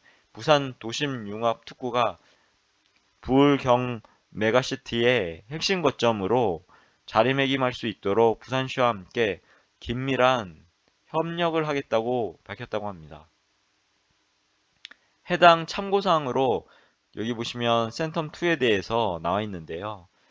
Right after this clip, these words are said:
여기 보시면 도시철도 사호선도 지나가고요.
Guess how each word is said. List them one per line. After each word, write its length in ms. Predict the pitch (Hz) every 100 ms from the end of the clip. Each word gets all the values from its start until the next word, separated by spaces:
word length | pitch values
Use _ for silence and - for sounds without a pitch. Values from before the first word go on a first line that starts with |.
| _ _ -
여기 160 | 98 98
보시면 880 | 90 - 95 101 120 131 131 131 143 _ _ _ _ _ - -
도시철도 760 | - 107 120 - 123 - 135 131
사호선도 560 | - 160 165 165 139 127
지나가고요. 680 | - 85 82 78 110 123